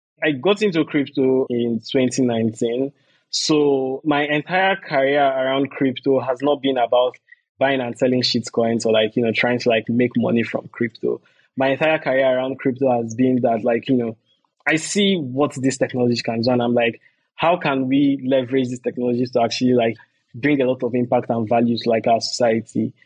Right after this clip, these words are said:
So there's just a lot of value that can be created from crypto and blockchain technology in general. So it's not even about price of Ethereum or the price of Bitcoin. That never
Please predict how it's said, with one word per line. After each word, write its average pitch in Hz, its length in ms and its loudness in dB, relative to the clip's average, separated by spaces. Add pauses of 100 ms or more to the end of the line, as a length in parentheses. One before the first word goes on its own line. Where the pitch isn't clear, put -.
(160)
So 139 460 0 (220)
there's 139 220 0
just 165 220 -2
a 139 60 0
lot 143 160 0
of 117 140 -4
value 131 240 2
that 120 120 -2
can 120 140 -4
be 117 80 -4
created 127 500 -2
from 123 160 -4
crypto 139 640 0 (120)
and 117 180 -4
blockchain 127 320 0
technology 123 420 -2
in 120 80 -2
general. 120 540 0 (280)
So 156 120 0
it's 143 180 -2
not 190 280 2
even 165 180 0
about 135 400 0
price 151 240 -2
of 120 80 -2
Ethereum 127 400 0
or 120 100 -2
the 117 80 -6
price 147 280 -2
of 127 100 0
Bitcoin. 127 480 -2 (400)
That 185 220 0
never 165 280 2